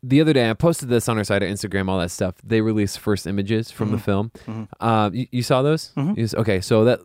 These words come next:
Speaker 1: so there's some, like, some cool shots, uh,
Speaker 2: Right.
Speaker 1: specifically Godzilla. I'm like, "That's cool," because that falls in line with what we saw in the first Godzilla. You think you're gonna get anything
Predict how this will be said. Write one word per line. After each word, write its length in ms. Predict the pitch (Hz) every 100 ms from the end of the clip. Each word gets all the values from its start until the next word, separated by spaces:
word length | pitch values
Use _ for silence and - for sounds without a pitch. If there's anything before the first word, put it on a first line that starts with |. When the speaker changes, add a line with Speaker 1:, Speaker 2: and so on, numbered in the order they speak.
| _
Speaker 1:
so 180 | - 143
there's 200 | 143 143
some, 160 | - 151
like, 240 | 135 117
some 340 | - 131 127 - -
cool 240 | - 175
shots, 500 | 143 - 104 73 -
uh, 80 | 90 101
Speaker 2:
Right. 100 | 120
Speaker 1:
specifically 500 | - 107 113 107 104
Godzilla. 380 | 104 101 104 104
I'm 80 |
like, 140 | 101 104 -
"That's 260 | 156 147
cool," 240 | - 151 143
because 300 | 131 131 113
that 120 | 117
falls 380 | - 131 120 113
in 80 |
line 160 | 110 101
with 80 | 101
what 100 | 92
we 80 | 95
saw 120 | 107
in 60 | 92
the 60 |
first 240 | - 101 -
Godzilla. 300 | 92 85 98
You 60 |
think 140 | 143 190
you're 80 | 156
gonna 120 | 139
get 160 | 117 -
anything 600 | 117 143 156 156 170 160